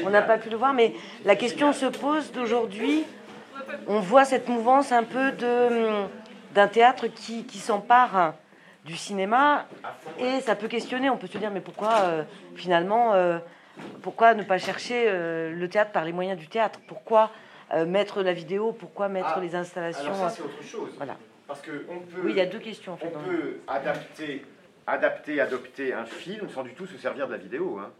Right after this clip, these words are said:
Speaker 2: Ça, c'est pas du tout nécessaire. Il y a une chose qui m'ennuie profondément, c'est un usage, je dirais, technologique de la vidéo. Euh, par exemple, il y a des spectacles où t'en prends plein la gueule, où tu te dis, «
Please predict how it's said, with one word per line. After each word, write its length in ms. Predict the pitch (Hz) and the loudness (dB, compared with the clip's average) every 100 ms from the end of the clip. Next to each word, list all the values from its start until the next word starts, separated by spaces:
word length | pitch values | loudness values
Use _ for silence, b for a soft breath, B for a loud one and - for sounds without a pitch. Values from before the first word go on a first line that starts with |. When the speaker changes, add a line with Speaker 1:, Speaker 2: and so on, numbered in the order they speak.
| _ | _
Speaker 2:
Ça, 120 | - | -14
c'est 160 | 135 131 | -12 -8
pas 120 | 135 | -8
du 100 | 127 | -10
tout 380 | - 127 113 101 | -16 -16 -14 -12
nécessaire. 560 | 98 95 - - 165 117 - B B - | -12 -12 -14 -6 -4 -4 -8 B B -2
Il 60 | |
y 40 | 143 | 0
a 40 | |
une 100 | 160 | 0
chose 500 | 160 190 180 127 117 - - | 0 2 2 0 -8 -10 -20
qui 160 | - 147 | -16 -2
m'ennuie 480 | 156 160 165 160 160 | 2 2 0 -6 -8
profondément, 1080 | 139 135 139 127 131 131 143 156 175 190 | -12 -10 -8 -4 -4 -4 -4 -2 -2 -4
c'est 720 | 185 - - 151 160 175 - - - - | -10 -16 -6 -4 -4 -6 -10 -14 -12 -8
un 160 | - 139 | -8 -8
usage, 560 | 139 131 156 175 151 120 | -8 0 2 2 0 -8
je 140 | 127 | -12
dirais, 300 | 113 123 156 | -10 -4 -4
technologique 640 | 156 160 - 147 139 143 160 | -4 -8 -4 -4 -4 -6 -6
de 100 | 127 | -4
la 80 | 123 | -4
vidéo. 480 | 127 120 107 90 b b - | -6 -4 -4 -6 b b -10
Euh, 60 | 92 | -6
par 160 | 107 | -4
exemple, 160 | 113 127 | -4 -6
il 40 | |
y 20 | |
a 20 | 110 | -8
des 60 | |
spectacles 420 | 101 113 - 175 - | -8 -10 -4 -6 -4
où 40 | |
t'en 100 | 104 | -8
prends 140 | - | -8
plein 180 | 123 196 | -2 4
la 140 | 196 170 | 6 6
gueule, 340 | 143 123 101 - _ | 4 2 -2 -12 _
où 40 | - | -20
tu 140 | - | -20
te 60 | |
dis, « 100 | - | -16